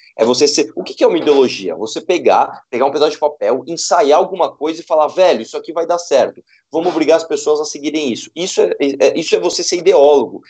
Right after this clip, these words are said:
Isso é você ser, é, ter uma ideologia. Você ser conservador é o oposto disso.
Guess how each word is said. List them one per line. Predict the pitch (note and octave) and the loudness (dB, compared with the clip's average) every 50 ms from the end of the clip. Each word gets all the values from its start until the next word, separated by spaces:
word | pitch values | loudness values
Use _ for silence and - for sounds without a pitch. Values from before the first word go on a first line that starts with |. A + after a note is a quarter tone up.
| - _ _ | -20 _ _
Isso | - - | -6 -6
é | E3+ | -4
você | C#3 D3 D#3+ D#3+ - D#3 D3 | -4 -4 -6 -4 -6 -6 -6
ser, | - - E3 E3 D#3 D#3+ - _ _ - | -4 0 0 0 0 -2 -8 _ _ 4
é, | A#2 A#2+ - - | 4 4 4 2
ter | - D3+ | 2 0
uma | D3+ D3+ - - | -2 -2 -2 -2
ideologia. | D3+ D#3+ E3+ E3 D#3 A2 G#2+ F#2+ | 0 2 2 2 2 0 0 -2
Você | - B2+ D#3+ D#3+ - A#3+ | 0 -2 -4 -4 -4 0
ser | - B3 | 0 0
conservador | - - F3 D#3+ - D3 B2+ A#2+ A#2 D#3+ F3+ | 0 0 -4 -2 -2 0 0 0 0 2 4
é | G3 | 4
o | G3 | 4
oposto | F#3 F#3+ - F3+ G3+ G3+ G#3+ | 2 2 0 -2 -2 -2 -2
disso. | G3 C#3 D3+ E3+ D3+ - - | -10 -8 -10 -10 -10 -12 -16